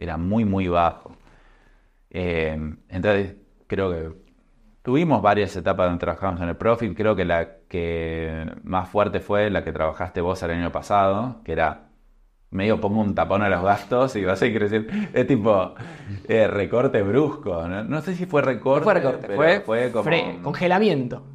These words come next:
Speaker 1: congelami-, claro, tipo, eh, ajuste de, de las cuentas fiscales, ¿viste? Como que de repente, bueno, ahora vamos a empe-, seguir facturando más, pero no se gasta más.
Speaker 2: Con el mismo equipo que tenemos, con por ahí la publicidad la hace crecer y no mucho más.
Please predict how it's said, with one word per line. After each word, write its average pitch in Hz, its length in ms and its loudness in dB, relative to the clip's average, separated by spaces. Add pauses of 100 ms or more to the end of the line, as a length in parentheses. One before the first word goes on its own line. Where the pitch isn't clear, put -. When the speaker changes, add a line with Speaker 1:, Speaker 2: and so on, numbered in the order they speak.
Speaker 1:
congelami-, 110 680 0
claro, 110 440 4
tipo, 92 400 -2 (580)
eh, 92 160 -4
ajuste 143 340 2
de, 98 440 4
de 92 100 0
las 92 140 -2
cuentas 113 280 2
fiscales, 87 600 0
¿viste? 92 240 -4
Como 85 240 -4
que 82 180 -6 (380)
de 90 160 -2
repente, 110 420 2
bueno, 92 440 0
ahora 107 220 2
vamos 117 220 0
a 107 140 0
empe-, 90 180 -8
seguir 101 320 -4
facturando 107 460 -2
más, 135 340 -2 (540)
pero 85 180 0
no 95 140 -2
se 98 140 -6
gasta 90 300 -4
más. 76 300 -8
Speaker 2:
Con 131 140 0
el 143 60 4
mismo 156 180 -2
equipo 139 260 0
que 131 80 2
tenemos, 156 640 2
con 113 500 -6 (240)
por 120 140 4
ahí 135 140 2
la 123 100 2
publicidad 131 420 2
la 120 60 0
hace 113 140 -8
crecer 123 260 0
y 139 220 -2
no 120 180 -4
mucho 120 300 -8
más. - 80 -18